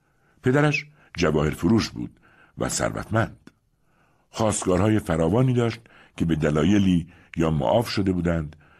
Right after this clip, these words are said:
یا در پست‌های دور از جبهه انجام وظیفه می‌کردند. او در آرزوی این بود که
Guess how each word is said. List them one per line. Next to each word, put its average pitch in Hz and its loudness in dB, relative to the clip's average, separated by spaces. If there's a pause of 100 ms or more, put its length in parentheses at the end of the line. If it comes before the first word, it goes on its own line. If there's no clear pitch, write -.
(120)
یا 87 2
در 80 0
پست‌های 80 0
دور 82 0
از 71 -2
جبهه 67 -4
انجام 64 -8
وظیفه 60 -8
می‌کردند. 52 -14 (1000)
او 131 6
در 127 4
آرزوی 104 2
این 123 2
بود 113 2
که 107 2